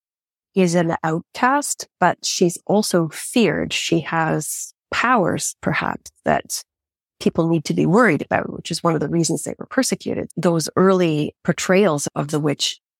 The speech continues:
were really something that you could invert and make and claim for yourself, this idea of her being a powerful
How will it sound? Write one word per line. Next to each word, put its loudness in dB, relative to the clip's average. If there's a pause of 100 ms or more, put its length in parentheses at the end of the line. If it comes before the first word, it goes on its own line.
(380)
were 2
really 4
something -2 (480)
that 0
you 0
could -10
invert 2 (100)
and 0
make -2 (640)
and 0 (140)
claim 2
for -4
yourself, -2 (360)
this 0
idea 2
of -2 (340)
her 2
being 2 (100)
a -6
powerful 2